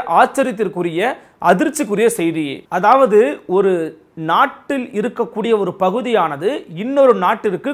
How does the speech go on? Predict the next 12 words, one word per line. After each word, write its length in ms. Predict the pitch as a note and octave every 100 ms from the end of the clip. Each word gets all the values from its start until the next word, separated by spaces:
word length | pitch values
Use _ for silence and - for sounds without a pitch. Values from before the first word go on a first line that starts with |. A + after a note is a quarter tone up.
| A3+
குத்தகைக்கு 400 | G#3+ B3 A#3+ G3 E3+
விடப்படுகிறது. 640 | G3 F3+ D3 C3+ A#2+ D#3 A3+ - _ _ F#3
இந்த 100 | G3+ G#3+
குத்தகைக்கு 420 | B3+ F4+ F4 C4+ A3+
விடப்படும் 380 | C4+ C4 A3+ G#3+
போது 140 | A#3 B3 F3
ஒரு 120 | A3 B3+
சில 140 | A3+ F#3
முக்கியமான 500 | G#3+ - C#4+ D4 D#4 B3 - _ - D#3+
விஷயங்களையும் 640 | - D4+ C4+ A3 B3+ C4
ஷேர் 240 | G3+ G#3+ -
பண்ணியிருப்பாங்க. 520 | F#3 D3+ C3 C3 C3